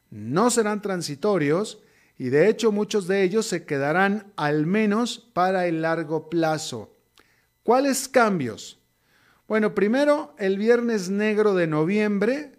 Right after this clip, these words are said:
comienza ahora desde octubre. El viernes negro, que tradicionalmente era exclusivo para la venta de medianoche, a partir de el primer minuto del viernes después de pasar el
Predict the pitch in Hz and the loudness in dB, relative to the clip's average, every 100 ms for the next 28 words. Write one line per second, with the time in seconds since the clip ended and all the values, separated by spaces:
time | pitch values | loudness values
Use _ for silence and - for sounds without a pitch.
0 | - 160 160 190 214 - 160 180 196 196 | -6 -2 0 0 -2 -4 0 0 2 0
1 | 202 160 147 180 175 160 190 180 - - | -4 -4 0 0 0 0 -2 -2 -12 0
2 | 185 170 139 120 107 - _ _ _ _ | 4 4 4 -2 -6 -14 _ _ _ _
3 | _ _ _ _ _ - 127 147 202 208 | _ _ _ _ _ -10 -2 2 2 0
4 | 185 196 190 180 160 143 147 135 123 147 | 0 0 0 0 0 -2 -2 -4 -4 -2
5 | 180 196 196 190 196 196 - - 151 139 | -2 -2 -4 -4 -4 -6 -8 -6 -6 -4
6 | 190 202 170 110 - _ _ - 131 131 | -4 -2 -2 -2 -8 _ _ -6 -4 -4
7 | 127 156 190 190 190 151 160 185 185 175 | -2 -2 -2 -2 0 0 0 0 0 0
8 | 180 202 196 - 170 247 269 _ _ - | -2 -2 -4 -2 -2 -2 -8 _ _ -12
9 | 131 - 135 123 - 226 190 113 - _ | -8 -6 -6 -6 -2 0 -2 -4 -12 _
10 | _ - 139 139 135 - - _ _ 170 | _ -6 0 0 0 -4 -10 _ _ -4
11 | 147 135 - 139 143 208 214 196 196 233 | -2 -4 -4 -4 -2 0 0 0 0 0
12 | 226 202 151 135 131 127 185 226 226 202 | -2 -2 0 -2 -2 -4 0 2 4 0
13 | 196 143 - 147 123 - 196 214 208 190 | -2 -4 -4 -6 -6 -6 0 2 2 -2
14 | 180 147 170 208 190 - - 165 139 131 | -4 -6 -2 0 0 -4 -10 -6 -4 -2
15 | 123 117 110 | -4 -6 -10